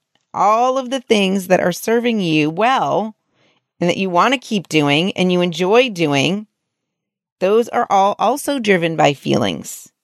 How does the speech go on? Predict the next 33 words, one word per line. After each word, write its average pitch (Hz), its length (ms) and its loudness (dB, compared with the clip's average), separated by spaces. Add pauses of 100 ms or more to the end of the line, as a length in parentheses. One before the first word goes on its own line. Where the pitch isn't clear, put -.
(240)
So 196 200 0
keep 247 400 -2
being 233 320 -2
accountable 208 560 0
for 196 260 -6
them. 226 460 -2 (1300)
But 196 160 0
now 190 600 0
let's - 200 2
take - 240 -2
accountability 165 800 0
for 175 160 -2
the 175 100 0
things 151 440 -2
that - 280 -2
aren't 180 260 2
serving 165 380 0
you, 147 200 2
that 147 120 2
aren't 170 320 -2
giving 170 400 0
you 156 540 0 (640)
the 156 120 -2
life 156 340 2
you 160 200 -4
want, 143 320 0
that 180 140 0
aren't 156 260 -2
giving 147 480 0
you 139 340 0
the - 100 0
freedom. 156 460 -2 (800)
Okay, 180 360 -2